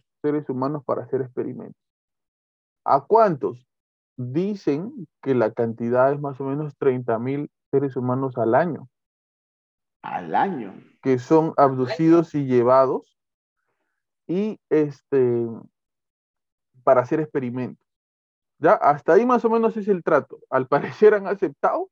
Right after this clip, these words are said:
Speaker 1: porque, o sea, <laughs> varias gente dice que los abducen. Es más, nosotros no sabemos, y esto es un poco aterrador,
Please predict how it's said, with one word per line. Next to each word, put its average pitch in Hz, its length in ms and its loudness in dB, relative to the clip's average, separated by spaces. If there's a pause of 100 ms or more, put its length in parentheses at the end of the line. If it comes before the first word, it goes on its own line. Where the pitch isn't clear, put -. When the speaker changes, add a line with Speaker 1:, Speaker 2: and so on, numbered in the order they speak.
(580)
Speaker 1:
porque, 143 560 0
o 123 60 -6
sea, 131 420 -4
<laughs> - 240 -20 (160)
varias 165 380 -2
gente 170 260 -6
dice 165 220 -8
que 160 60 -12
los 127 180 -6
abducen. 131 480 -6 (360)
Es 208 140 -2
más, 180 240 0 (360)
nosotros 160 640 0
no 202 160 -4
sabemos, 135 680 -2 (460)
y 139 180 -4
esto 170 260 -4
es 160 100 -8
un 165 200 -10
poco 151 640 -2
aterrador, 113 840 -6